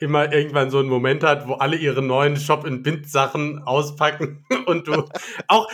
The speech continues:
Speaker 1: gar nicht <laughs> über die Meetups massiv Werbung machst. Also marketingtechnisch ist das <laughs> mindestens so gut wie von der Privacy-Seite.
Speaker 2: Äh, ja, also ich, ich würd ja sagen,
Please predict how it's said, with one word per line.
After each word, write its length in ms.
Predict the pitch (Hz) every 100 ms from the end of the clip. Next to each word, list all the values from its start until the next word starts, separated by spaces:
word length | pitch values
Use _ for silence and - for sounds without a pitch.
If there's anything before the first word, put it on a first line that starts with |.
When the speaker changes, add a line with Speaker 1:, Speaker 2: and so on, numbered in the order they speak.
| 240 160 -
Speaker 1:
gar 380 | 190 226 302
nicht 360 | 269 294 311 -
<laughs> 420 | 226 - - -
über 260 | 208 220 208
die 120 | 185
Meetups 540 | 175 214 226 190 185
massiv 580 | 180 170 170 220 254 254
Werbung 440 | 190 214 220 165 143
machst. 400 | 147 170 180 -
Also 280 | 160 156 147 240 214
marketingtechnisch 1200 | 165 170 254 254 320 185 185 190 190 214 220 -
ist 280 | - 196 -
das 340 | 175 170 - _ _ - - _ _
<laughs> 320 | 254 262 233 -
mindestens 680 | 208 330 370 359 359 254
so 160 | 262 240
gut 240 | 240 254
wie 100 | 220
von 200 | 208 -
der 120 | 202 202
Privacy-Seite. 1080 | 196 190 170 139 143 123 120 120 127 120 _ - 185 - -
Speaker 2:
Äh, 160 | -
ja, 380 | 143 135 170 117 -
also 500 | 151 143 147 139 135 - - _ _ _ _ _ _ _ -
ich, 240 | - - -
ich 180 | 143 151
würd 220 | 180 -
ja 160 | 147
sagen, 480 | 127 135 175 185 156